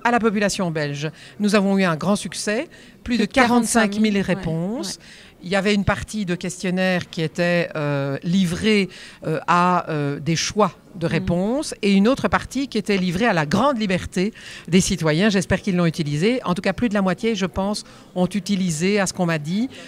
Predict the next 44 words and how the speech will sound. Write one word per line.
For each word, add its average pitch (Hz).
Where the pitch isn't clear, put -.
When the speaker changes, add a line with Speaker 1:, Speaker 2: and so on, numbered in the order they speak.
Speaker 1:
la 170
possibilité 185
de 208
répondre 196
librement 202
dans 196
les 180
questions 185
Speaker 2:
Ouais. 170
Speaker 1:
ouvertes. 151
Nous 240
trions 214
tout 175
ça 190
et 208
nous 214
Speaker 2:
Vous 190
Speaker 1:
aurons -
Speaker 2:
en 214
tiendrez 180
compte, 233
bien 185
Speaker 1:
Bien 165
Speaker 2:
sûr. 170
Speaker 1:
sûr. 254
Speaker 2:
<laughs> -
Speaker 1:
Nous 180
aurons, 208
euh, 170
le, 165
les 180
orientations 220
fin 226
novembre, 208
début 185
décembre, 185
que 226
nous 180
implémenterons 190
dans 190
nos 196
travaux 165
du 156
pacte. -